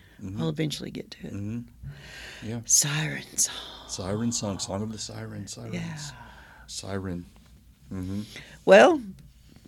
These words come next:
Speaker 2: what else? Do we have anything else to say
Speaker 1: Well,
Speaker 2: about
Speaker 1: I,
Speaker 2: Poetry Out Loud?
Speaker 1: I just want to, again, c-, congratulate the Ulaga, um, students and,
Speaker 2: Mm-hmm.
Speaker 1: and the teacher. And just, uh,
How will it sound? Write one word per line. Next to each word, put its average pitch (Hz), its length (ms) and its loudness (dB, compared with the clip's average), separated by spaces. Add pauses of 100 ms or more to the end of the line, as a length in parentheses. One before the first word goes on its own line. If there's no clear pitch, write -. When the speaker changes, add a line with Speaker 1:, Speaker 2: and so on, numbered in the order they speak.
(120)
Speaker 2:
what 208 160 4
else? 202 460 4
Do 165 80 -2
we 170 100 6
have 185 140 6
anything 208 280 6
else 208 180 6
to - 40 0
say - 160 6
Speaker 1:
Well, 220 60 10
Speaker 2:
about 220 180 10
Speaker 1:
I, - 40 6
Speaker 2:
Poetry 220 360 10
Out 220 140 10
Loud? 220 280 8
Speaker 1:
I 135 120 10
just 147 240 4
want 120 220 4
to, 113 100 4
again, 104 300 4
c-, - 140 -4
congratulate 101 680 2
the - 60 -6
Ulaga, 92 600 2 (180)
um, 90 400 0 (100)
students 113 600 2
and, - 100 0
Speaker 2:
Mm-hmm. 107 220 6
Speaker 1:
and 92 160 4
the 92 60 0
teacher. 107 580 0
And 98 220 2
just, - 400 -4
uh, 98 140 4